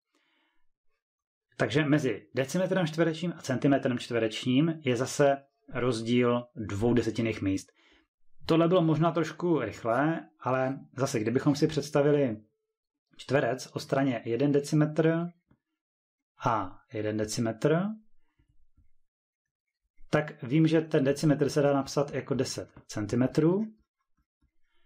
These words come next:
No a čtverec o straně deset centimetrů na deset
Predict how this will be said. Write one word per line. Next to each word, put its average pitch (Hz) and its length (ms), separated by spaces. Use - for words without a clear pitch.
No 180 300
a 151 180
čtverec 156 640
o 147 160
straně 143 300
deset 131 220
centimetrů 147 480
na 107 100
deset 165 480